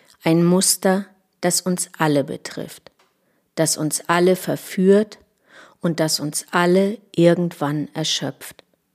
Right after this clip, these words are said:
Das Brauchen. Dieses leise, ungeduldige, verzweifelte Gefühl, dass Glück eine Bedingung hat, dass man erst etwas haben, erreichen, beweisen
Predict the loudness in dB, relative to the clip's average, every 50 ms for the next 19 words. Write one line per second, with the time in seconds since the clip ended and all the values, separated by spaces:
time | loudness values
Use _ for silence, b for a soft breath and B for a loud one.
0 | _ _ _ _ _ _ _ _ _ _ _ -4 -2 0 0 -2 -4 -6 -10 -4
1 | -2 0 0 0 -2 -6 -14 -16 -16 -16 -20 _ _ _ _ _ _ _ _ B
2 | B B B B B B B B B -2 -2 2 2 0 0 0 0 2 2 2
3 | 4 2 2 2 2 0 2 2 2 0 2 2 2 4 4 4 4 4 4 4
4 | 4 4 4 4 4 4 2 0 0 -2 -4 -6 -6 -4 -2 -2 -2 -2 -2 -4
5 | 0 0 0 2 0 0 -2 -2 -6 -6 -6 -6 -8 -8 -8 -8 -8 -10 -10 -8
6 | -6 -4 -4 -4 -6 -8 -12 _ _ _ _ _ _ _ _ _ -8 -6 -4 -4
7 | -4 -4 0 0 2 2 2 2 -2 -10 _ _ _ _ _ -6 -2 0 2 2
8 | 4 4 4 4 6 6 6 6 6 4 4 2 0 -4 -6 -8 -8 -8 -10 -18
9 | _ _ _ _ B B B B B B B B B -6 -4 -2 0 2 2 2
10 | 0 0 2 4 4 4 4 2 0 -4 -6 -6 -6 -6 -6 -6 -8 -6 -6 -4
11 | -4 -2 0 2 2 2 2 0 -2 -4 -4 -4 -6 -8 _ _ _ -8 -6 -6
12 | -4 -2 0 0 2 2 0 -2 -4 -6 -8 -8 -8 -8 -10 -12 _ _ -8 -8
13 | -6 -4 -2 0 0 0 2 0 0 -2 -2 -4 -6 -6 -8 -10